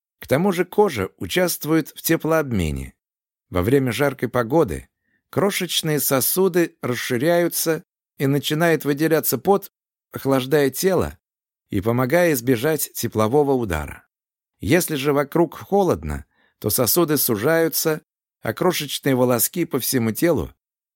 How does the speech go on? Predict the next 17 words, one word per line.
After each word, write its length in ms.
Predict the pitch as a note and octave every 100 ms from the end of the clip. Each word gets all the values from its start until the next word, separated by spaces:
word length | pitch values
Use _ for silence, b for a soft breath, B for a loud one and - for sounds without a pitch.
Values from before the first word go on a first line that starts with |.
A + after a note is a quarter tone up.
| _
приподнимаются, 1040 | - A2+ G2+ G#2+ G#2+ D#3+ E3 - - D#3 -
создавая 600 | - G#2+ A2 A2+ D3+ C#3+
тёплую 500 | - D#3 D#3+ C#3+ D3
воздушную 680 | G#2+ F2 A2 C#3 - C3 A#2+
прослойку. 800 | B2 B2 - D#2+ C#2 - - - _ _ _ _ -
У 120 | G#2
людей 320 | A#2+ D#3+ G#3
этот 260 | F#3+ F3 -
механизм 720 | C#3 D3 C#3 F3 E3+ D#3+ D#3 -
выражен 600 | G#2+ E3+ F3+ D3+ E3 D#3+
не 100 | D3
так 240 | D3 E3 -
сильно, 560 | - G3+ D#3+ E2+ C#2 - _ _ _ _
и 100 | B2
чаще 380 | - G3 F3+ D3+
можно 400 | C#3+ D#3+ C#3 C#3
увидеть 540 | C3 F3+ D3+ - -